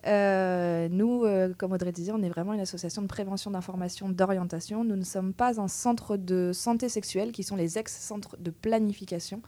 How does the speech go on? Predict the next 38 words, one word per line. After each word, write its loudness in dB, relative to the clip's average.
Donc -6
voilà, -4
il -6
y -4
a -4
beaucoup -4
de -14
confusion, -6
euh, -2
en -4
Indre-et-Loire 0
et -2
j'imagine -6
dans -6
d'autres -6
départements -6
aussi -6
entre -4
le -4
planning -6
familial -6
et -4
le -6
centre -8
de -4
planification. -8
C'est -8
d'ailleurs 4
pour -8
ça -6
que -6
maintenant -4
il -6
s'appelle -8
centre -8
de -4
santé -8
sexuelle, -10